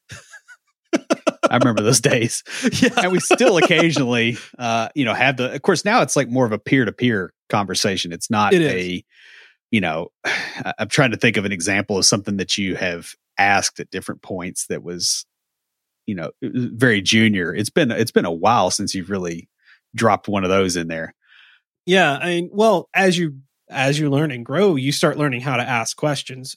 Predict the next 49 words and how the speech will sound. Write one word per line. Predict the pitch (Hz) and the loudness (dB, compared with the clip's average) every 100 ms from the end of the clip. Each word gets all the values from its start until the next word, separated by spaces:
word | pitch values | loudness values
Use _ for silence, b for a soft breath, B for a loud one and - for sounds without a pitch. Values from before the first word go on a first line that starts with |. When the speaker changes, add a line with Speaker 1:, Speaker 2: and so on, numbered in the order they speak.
| - | -6
Speaker 1:
uh, | 131 123 | -4 -4
because | 135 160 | -2 0
very | 139 190 131 | 4 2 4
early | 160 156 131 | 4 4 0
on, | 147 160 170 123 135 _ _ _ _ _ _ - | 0 2 2 0 -6 _ _ _ _ _ _ 0
I | |
used | 185 185 | 2 2
to | 165 | -2
get | 127 | 2
really | 160 185 | 4 4
frustrated | 147 151 160 - 139 131 | 4 4 4 4 4 2
at | - | 2
some | 156 139 | 2 2
of | 131 | 2
Will's | 135 143 143 | 4 4 4
responses, | 135 139 120 120 127 175 160 | 0 -2 -4 -6 -2 0 0
because | - 147 135 | -2 -2 0
I | 151 | 4
would | 147 | 4
ask | 135 135 156 | 4 2 2
him | 170 | -2
a | 143 | -4
question | - 131 131 - 165 180 - _ _ - | -2 -2 -2 -2 -2 -4 -10 _ _ -4
and | 160 147 | 0 0
I'd | 143 | 0
be | 151 | 2
like, | 139 127 120 - | 2 0 -2 2
I'd | 160 165 | 2 2
be | 139 | 2
so | - 160 | 4 4
focused | 156 160 165 139 131 - - | 4 2 4 2 0 -4 -2
on | 143 131 | 0 2
what | 135 151 | 2 4
I | 135 | 2
was | 123 | -2
working | 135 151 175 139 | -2 -2 -2 -4
on, | 120 120 | -4 -6
and | 131 | -6
his | 131 165 156 | -2 -2 -2
response | 127 - 196 202 - | -6 -2 0 0 0
was | 139 127 123 | -4 -4 -4
he | - | 0
didn't | 180 170 139 | 0 2 0
know | 135 | 0
what | 131 | 0
I | 120 | -2
was | 120 | -6
working | 139 139 139 165 | -6 -6 -4 -2
on. | 160 170 | 0 0